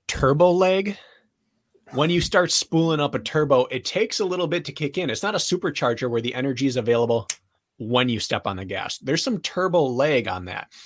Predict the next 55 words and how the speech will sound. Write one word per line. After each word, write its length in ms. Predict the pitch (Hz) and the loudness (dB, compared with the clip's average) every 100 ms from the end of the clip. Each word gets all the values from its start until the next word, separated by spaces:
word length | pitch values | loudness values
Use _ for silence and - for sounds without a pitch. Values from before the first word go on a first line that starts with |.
| - - | -20 -4
So 140 | 127 | 0
there, 220 | 123 165 | 4 4
what 180 | 151 160 | 4 4
is 160 | 196 165 | 4 2
your 120 | 147 | 0
mod 440 | 123 120 117 120 | 0 -2 0 -2
lag? 560 | 104 101 113 110 - - _ _ - - - | -4 -4 -2 -2 -4 -14 _ _ -20 -20 -2
Like, 220 | - 120 - | 0 0 4
if 160 | 143 | 4
you, 300 | 143 180 185 - _ | 6 2 2 -2 _
if 140 | 175 | -2
you 100 | 175 | 2
have 160 | 175 180 | 4 4
a 80 | 151 | 2
point 400 | - 147 156 135 | 2 0 0 0
nine 340 | 123 123 120 | -2 0 0
oh 160 | 117 107 | 0 0
mod, 460 | 95 101 92 - - | -2 -4 -4 -6 -12
you're 180 | 117 135 | -4 0
running 220 | 131 131 | 2 2
at 120 | 117 | -2
ninety 380 | 117 117 120 127 | -2 0 0 0
percent 380 | 107 98 - 120 | -2 -4 -2 -2
of 100 | 98 | -2
your 120 | 95 | -6
five 360 | - 107 107 - | -4 -2 -2 -4
K. 280 | 104 87 - _ _ | -8 -10 -14 _ _
That's 220 | 120 123 | -2 0
what 160 | 135 - | -2 -2
you're, 220 | 113 101 _ _ | -4 -4 _ _
you're 160 | - 110 | -6 -6
getting 400 | 95 123 - 107 | 4 4 4 -2
to. 320 | - 95 95 _ | -4 -4 -8 _
But 120 | 123 | -8
how 240 | - 156 156 | -4 -2 0
long 340 | 131 127 131 | 0 0 0
does 160 | 120 107 | -2 -4
it 100 | 90 | -4
take 240 | 117 - | -6 -6
you 80 | 98 | -8
to 80 | 95 | -2
get 240 | 117 117 | -2 0
there? 140 | 110 | -2
I 40 | 98 | -2
think 260 | 170 127 | -2 -2
that 200 | 139 147 | 0 0
has 260 | - 120 - | 2 0 0
to 80 | - | -10
factor 420 | - 110 104 - | -6 -6 -6 -8
into 160 | 101 - | -8 -6
the 140 | 98 | -8
equation 400 | 90 117 104 101 | -2 -2 -2 -4
as 160 | 90 - | -8 -4
well. 240 | 117 92 | -2 -2
But 200 | 95 98 | -6 -10